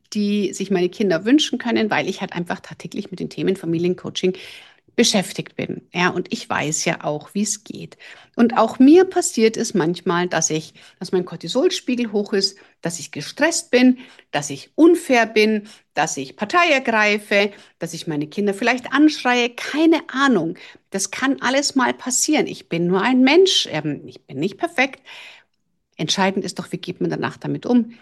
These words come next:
Geht man da einfach drüber? Wird nie wieder drüber gesprochen? Oder, ähm, was ich eben dann mache, ich entschuldige mich bei den Kindern und sag, "Hey, boah, da hast du grad was abgekriegt, was gar nicht deins war.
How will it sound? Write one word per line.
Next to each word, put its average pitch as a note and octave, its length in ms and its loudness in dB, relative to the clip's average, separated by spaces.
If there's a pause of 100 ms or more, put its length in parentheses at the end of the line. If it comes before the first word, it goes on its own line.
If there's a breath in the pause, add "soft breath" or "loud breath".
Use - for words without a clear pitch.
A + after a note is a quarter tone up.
(120 loud breath)
Geht G#3 200 2
man F#3 140 6
da - 80 -2
einfach - 340 -14
drüber? C#4 520 4 (320 loud breath)
Wird G3+ 200 -2
nie G3 100 2
wieder E3 160 -2
drüber E3 220 -12
gesprochen? C4+ 720 0 (440 loud breath)
Oder, G3+ 560 2
ähm, F#3+ 260 0
was F3+ 180 -6
ich F#3 140 -14
eben F#3+ 180 -4
dann G#3 140 -2
mache, A3+ 240 -4
ich - 220 -8 (300)
entschuldige F4 400 0
mich G3+ 160 -2
bei D#3+ 80 -6
den F3 100 -2
Kindern F#3 280 -2
und F3 60 -4
sag, E3 240 -6
"Hey, A3 440 -2
boah, A#2+ 220 -6
da F3 100 -6
hast G3+ 240 -4
du G#3+ 60 -8
grad F3+ 260 -4
was G3 140 -2
abgekriegt, - 540 -10
was - 260 -6
gar F3+ 200 4
nicht G3+ 220 2
deins A3+ 260 0
war. F4 120 2